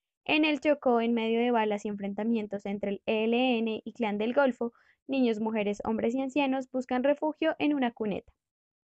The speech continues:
En Francia, un falso rumor desatado en redes sociales acerca del rapto de niños para el tráfico de órganos o redes de prostitución es causa de ataques masivos a gitanos inocentes.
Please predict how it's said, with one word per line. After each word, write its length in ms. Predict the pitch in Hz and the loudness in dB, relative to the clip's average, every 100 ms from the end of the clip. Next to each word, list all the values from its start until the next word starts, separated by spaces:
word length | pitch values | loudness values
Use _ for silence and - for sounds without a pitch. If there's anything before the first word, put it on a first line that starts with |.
| _ | _
En 220 | - 277 262 | 0 2 2
Francia, 520 | 220 214 214 - - - - _ - | 2 2 0 -8 -12 -16 -20 _ -4
un 160 | 277 | 0
falso 260 | 262 269 269 | 2 4 4
rumor 320 | 277 277 262 | 2 2 2
desatado 480 | 226 233 233 247 240 | 2 0 -2 0 0
en 80 | 226 | 0
redes 280 | 226 214 214 | 0 -2 -2
sociales 500 | 240 262 220 220 - | -2 2 2 2 -4
acerca 400 | 240 240 247 - | -4 -2 -2 2
del 160 | 240 220 | 0 2
rapto 260 | 214 - 220 | -2 -2 -2
de 140 | 233 | 0
niños 340 | 254 233 208 | 2 0 -2
para 220 | - 208 214 | -2 -2 -2
el 40 | |
tráfico 420 | 214 208 202 214 | -4 -6 -6 -2
de 80 | 220 | 0
órganos 440 | 226 208 202 208 - | 0 -2 -6 -8 -4
o 100 | 220 | 0
redes 260 | 220 202 | 0 0
de 80 | 208 | -2
prostitución 680 | 214 220 240 - - 262 240 _ _ _ _ | -4 -6 -8 -10 -4 -2 -2 _ _ _ _
es 160 | 285 277 | -2 2
causa 300 | 285 277 277 | 2 2 4
de 80 | 285 | 2
ataques 400 | 277 262 240 233 | 2 0 -2 -2
masivos 440 | 254 285 294 311 - | -2 0 0 2 0
a 100 | 247 | 0
gitanos 480 | 240 214 202 196 | 0 -2 -4 -6
inocentes. 600 | 185 196 - - _ - | -8 -6 -6 -8 _ -18